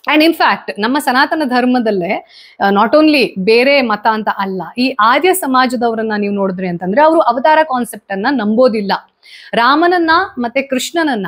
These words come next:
ಮಹಾನ್ ಪುರುಷರು ಅಂತ ಪೂಜೆ ಮಾಡ್ತಾರೆ, ಒಪ್ಕೊಳ್ತಾರೆ ಅವ್ರನ್ನ, ಅವ್ರನ್ನ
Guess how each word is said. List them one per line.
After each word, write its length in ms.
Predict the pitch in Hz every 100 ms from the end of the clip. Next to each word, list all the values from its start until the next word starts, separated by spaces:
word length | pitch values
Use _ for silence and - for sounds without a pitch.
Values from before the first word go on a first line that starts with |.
| 175
ಮಹಾನ್ 600 | 240 208 214 240 311 370
ಪುರುಷರು 600 | 339 285 339 381 415 370 359
ಅಂತ 200 | 294 277
ಪೂಜೆ 300 | 277 240 240
ಮಾಡ್ತಾರೆ, 720 | 233 202 180 175 175 - -
ಒಪ್ಕೊಳ್ತಾರೆ 720 | 240 311 - 427 370 262 220
ಅವ್ರನ್ನ, 300 | 190 180 180 175 175 - -
ಅವ್ರನ್ನ 220 | 262